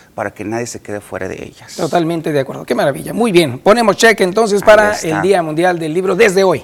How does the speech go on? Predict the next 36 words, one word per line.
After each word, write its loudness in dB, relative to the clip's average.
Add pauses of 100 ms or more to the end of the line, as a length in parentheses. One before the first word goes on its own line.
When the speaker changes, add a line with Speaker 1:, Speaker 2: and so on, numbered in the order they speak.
Speaker 1:
Desde -2
hoy, 2 (140)
eh, -4
Speaker 2:
Ok. -2
Speaker 1:
que, -2
eh, -6
que, -6
que -6
coincide -6
con -6
el -8
Día -4
Mundial -8
de -4
la -4
Tierra. 0
Speaker 2:
<laughs> -4 (300)
Speaker 1:
Eh, 2
también 2
tenemos -2
la 0
temporada 2
orquestal, 0
ya 0
habíamos -4
hablado, -4
esta-, -8 (280)
hablamos -2
de -4
ella -4
constantemente, -6
la 0
Orquesta -6
Filarmónica -6
de -4
Sonora, -4